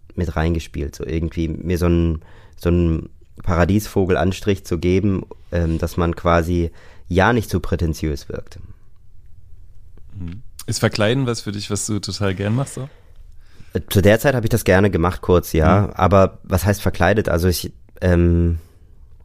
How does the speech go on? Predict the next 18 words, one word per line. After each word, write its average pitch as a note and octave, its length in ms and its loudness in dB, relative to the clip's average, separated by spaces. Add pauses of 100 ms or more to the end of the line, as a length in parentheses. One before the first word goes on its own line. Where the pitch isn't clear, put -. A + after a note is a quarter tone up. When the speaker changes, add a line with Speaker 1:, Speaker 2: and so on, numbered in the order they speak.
(1040)
Speaker 1:
also F#2+ 180 2
ich F#2+ 100 2
hab - 120 -2
da, F#2+ 240 6
ich F2+ 100 -2
hab, G#2 220 0
ich E2+ 100 -2
hab G2 80 0
mir G2+ 100 4
die F#2 120 4
Haare G#2+ 260 0
so G#2+ 100 0
blond G#2+ 300 0
gefärbt A2 560 -2
und F2+ 260 -2
ich E2 120 -6
hab - 180 -6
so D#2+ 380 -2